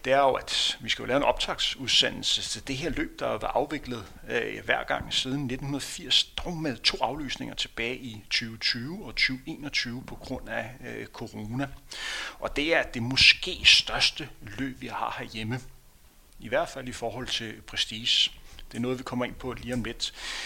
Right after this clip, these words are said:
Vi starter med at tage en, en snak om, hvad Copenhagen Marathon betyder for os, øh, hver især.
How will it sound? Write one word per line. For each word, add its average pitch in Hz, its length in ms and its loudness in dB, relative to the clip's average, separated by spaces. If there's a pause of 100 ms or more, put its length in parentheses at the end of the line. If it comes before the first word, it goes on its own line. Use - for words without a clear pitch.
(120)
Vi 139 60 4
starter 185 280 12
med 185 120 4
at 165 100 4
tage 180 240 6
en, 131 200 0
en 117 120 -2
snak 110 320 0
om, 143 80 -2
hvad 120 200 -2
Copenhagen 123 420 -2
Marathon 113 340 0
betyder 135 320 -4
for 120 240 -4
os, - 340 6
øh, 110 160 -2
hver 110 200 0
især. 127 280 2